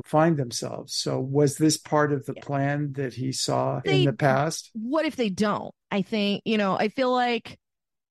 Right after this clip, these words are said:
Speaker 2: if he's that good a programmer, he's got a graceful fail sa-,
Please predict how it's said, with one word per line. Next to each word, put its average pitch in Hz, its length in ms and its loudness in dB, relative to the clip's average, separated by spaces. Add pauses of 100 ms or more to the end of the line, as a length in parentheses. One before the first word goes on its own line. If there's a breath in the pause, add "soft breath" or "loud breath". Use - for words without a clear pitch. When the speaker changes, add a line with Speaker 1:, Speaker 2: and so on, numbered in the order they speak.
(260)
Speaker 2:
if 240 80 -6
he's 311 240 0
that 269 220 0
good 254 140 0
a 190 60 0
programmer, 190 800 0
he's 214 380 -2
got 214 220 0
a 185 40 -2
graceful 180 520 -2
fail 175 420 -2
sa-, - 300 -8